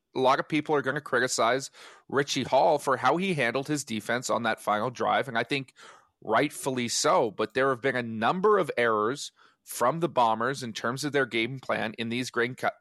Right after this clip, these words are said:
Grey Cup games, and they deserve to be pointed out.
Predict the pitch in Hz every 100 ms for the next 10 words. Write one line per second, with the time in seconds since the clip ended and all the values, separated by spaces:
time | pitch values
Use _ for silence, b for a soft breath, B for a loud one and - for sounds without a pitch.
0 | - 135 147 127 120 - 101 113 143 -
1 | B B B B - 135 139 151 147 143
2 | 110 120 123 147 160 - 151 160 - 131
3 | 139 143 160 156